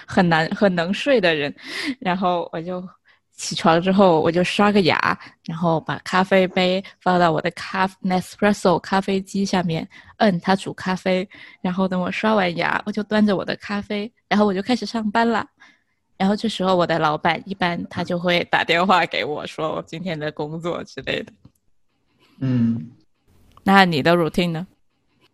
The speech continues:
Speaker 2: 那我跟你基本上是差不多的吧。然后我为了疫情，我还特地买了，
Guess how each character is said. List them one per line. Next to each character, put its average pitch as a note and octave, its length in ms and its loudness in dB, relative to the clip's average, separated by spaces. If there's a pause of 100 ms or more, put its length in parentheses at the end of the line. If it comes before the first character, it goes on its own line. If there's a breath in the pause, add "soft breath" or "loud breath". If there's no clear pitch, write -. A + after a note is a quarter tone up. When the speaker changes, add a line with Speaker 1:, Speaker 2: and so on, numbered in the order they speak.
(220)
Speaker 2:
那 C#3+ 160 4
我 A2+ 320 0
跟 C3+ 200 0
你 A#2 100 6
基 G#2+ 140 -2
本 A#2+ 80 4
上 A2 120 2
是 - 60 -6
差 A#2+ 160 2
不 G#2+ 160 -2
多 G#2 180 2
的 G2+ 80 -2
吧。 G2 300 -6
然 A2+ 100 -4
后 A#2+ 240 4
我 A2 80 -2
为 A#2+ 240 4
了 A2+ 120 4
疫 B2+ 160 4
情， A2+ 280 -2
我 G#2 80 -4
还 G#2+ 200 -2
特 A#2+ 180 -4
地 A#2 180 4
买 G2 240 0
了， F2+ 240 -8